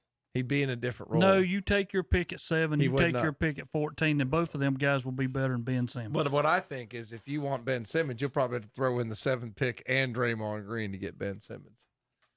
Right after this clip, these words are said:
Speaker 1: People are
Speaker 2: That,
Speaker 1: hating
Speaker 2: that
Speaker 1: on Ben
Speaker 2: don't
Speaker 1: Simmons
Speaker 2: even,
Speaker 1: right
Speaker 2: that don't
Speaker 1: now.
Speaker 2: even
Speaker 1: It's,
Speaker 2: make
Speaker 1: it's a little
Speaker 2: sense.
Speaker 1: too much. They're hating on him a little bit too much. He's young. He's got time to improve. I think if he goes to Golden State,
Speaker 2: If you
Speaker 1: it'd be
Speaker 2: match
Speaker 1: great.
Speaker 2: up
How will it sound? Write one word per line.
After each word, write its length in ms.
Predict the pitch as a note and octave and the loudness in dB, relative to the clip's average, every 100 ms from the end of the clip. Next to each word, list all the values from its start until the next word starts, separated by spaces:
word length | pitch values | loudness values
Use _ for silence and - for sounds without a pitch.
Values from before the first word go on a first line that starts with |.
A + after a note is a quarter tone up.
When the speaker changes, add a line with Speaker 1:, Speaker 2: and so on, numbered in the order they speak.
| _ _ | _ _
Speaker 1:
People 260 | D4+ E4+ B3 | 0 2 2
are 120 | F3 | 4
Speaker 2:
That, 60 | E3 | 6
Speaker 1:
hating 140 | G#3 | 6
Speaker 2:
that 120 | G3 | 4
Speaker 1:
on 60 | C4+ | 4
Ben 120 | A#3+ | 4
Speaker 2:
don't 80 | G#3+ | 2
Speaker 1:
Simmons 340 | G3 G3 E3+ D3 | 2 2 2 2
Speaker 2:
even, 40 | |
Speaker 1:
right 160 | C#3 A3 | 2 2
Speaker 2:
that 0 | A#3 | 4
don't 140 | G3+ | 2
Speaker 1:
now. 60 | F#3 | 2
Speaker 2:
even 120 | E3+ | 2
Speaker 1:
It's, 80 | D#3+ | 2
Speaker 2:
make 160 | D#3+ E3 | 2 0
Speaker 1:
it's 120 | D#3+ | 0
a 60 | |
little 140 | D3 C3+ | 2 2
Speaker 2:
sense. 100 | A2 | 0
Speaker 1:
too 140 | - C#3 | -4 -4
much. 420 | A#2 A2 G2+ - | -4 -6 -8 -8
They're 140 | A2+ | -4
hating 220 | A2+ C#3 B2+ | -2 -2 -2
on 140 | B2 | -2
him 80 | A2+ | -4
a 40 | |
little 200 | A2+ A2 | -6 -6
bit 200 | G#2 F#2+ | -8 -12
too 160 | - A#2 | -10 -12
much. 400 | G2+ G2 G2 - _ _ _ | -10 -14 -14 -18 _ _ _
He's 260 | C3+ G#2+ | -2 0
young. 480 | A#2 C3+ C3+ C3 B2+ - _ | 0 2 2 0 -4 -10 _
He's 140 | B2 A2+ | -8 -2
got 200 | A#2+ A2 | -4 -2
time 300 | C3 C3+ A#2 | -2 0 -2
to 60 | |
improve. 680 | B2+ A#2+ - B2+ B2 B2 A#2 - _ _ | -4 -4 -2 0 0 -2 -6 -10 _ _
I 100 | C3+ | -2
think 160 | E3+ B2+ | 0 -2
if 60 | |
he 80 | A2 | -4
goes 280 | G#2 A2+ G#2 | -2 -2 -4
to 80 | G#2 | -4
Golden 260 | A2+ G#2 | -4 -4
State, 260 | G2+ C3+ C#3 | -2 2 4
Speaker 2:
If 80 | F#3+ | 6
you 100 | A#3+ | 6
Speaker 1:
it'd 80 | B3+ | 6
be 40 | |
Speaker 2:
match 220 | A3+ G#3+ | 4 4
Speaker 1:
great. 200 | - B2 | 2 2
Speaker 2:
up 320 | F3+ D3+ B2 | 2 0 0